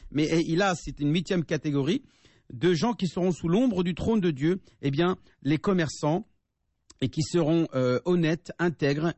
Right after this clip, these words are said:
et sincères dans leurs transactions, euh, commerciales. Euh, il est raconté que, euh, Imru'ul Qais, euh, un sahabi, radiyallahu anhu, ne pas confondre avec son grand-père qui était Imru'ul Qais, euh, qui est, euh,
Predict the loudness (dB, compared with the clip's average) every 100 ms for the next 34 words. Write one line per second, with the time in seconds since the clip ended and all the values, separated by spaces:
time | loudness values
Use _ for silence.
0 | -6 -4 -2 -2 -2 0 0 0 -2 -10
1 | _ _ -2 0 0 -2 -2 -2 -4 _
2 | _ _ -2 0 -2 -2 0 0 -2 -6
3 | -6 -6 _ -20 _ -4 0 2 2 2
4 | -2 -4 -4 0 0 0 0 2 2 2
5 | 2 0 0 0 -2 -4 -8 -6 0 2
6 | 2 2 0 0 0 0 -2 -10 -14 -12
7 | -14 -4 0 0 2 -2 -2 -4 0 0
8 | 0 -2 -2 -2 0 0 2 0 0 -2
9 | -2 0 0 -2 -2 -2 0 0 0 -2
10 | -4 -8 -4 0 2 2 -2 -2 -2 -2
11 | -6 -18 _ _ -20 -20 -18 -10 -6 -4
12 | -6 -10 -6 0 2 2 0 0 -2